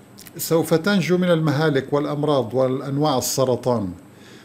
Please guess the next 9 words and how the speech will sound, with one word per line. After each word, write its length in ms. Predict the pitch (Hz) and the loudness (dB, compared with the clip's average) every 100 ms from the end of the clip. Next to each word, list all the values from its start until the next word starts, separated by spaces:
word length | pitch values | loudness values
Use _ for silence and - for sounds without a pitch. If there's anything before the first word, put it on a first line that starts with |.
| - 131 | -14 -6
والمشاكل 720 | 131 135 - 175 175 160 147 | -4 -2 0 0 2 0 0
ال-، 200 | 143 135 | 0 0
الأسرية 760 | 135 139 139 - 139 151 131 | -2 -2 -4 -2 0 2 2
والعنف 500 | 120 120 120 156 151 | 2 0 0 0 -4
الأسري 440 | 143 151 143 135 123 | -6 -6 -6 -4 -2
ومشاكل 600 | 131 147 - 190 175 156 | -2 -2 2 2 2 0
كثيرة 420 | 160 - 185 170 | 0 2 2 4
يسببها 600 | 143 - 151 156 156 147 | 2 0 -2 0 0 0
الخمر، 460 | 139 156 175 220 | 0 0 2 0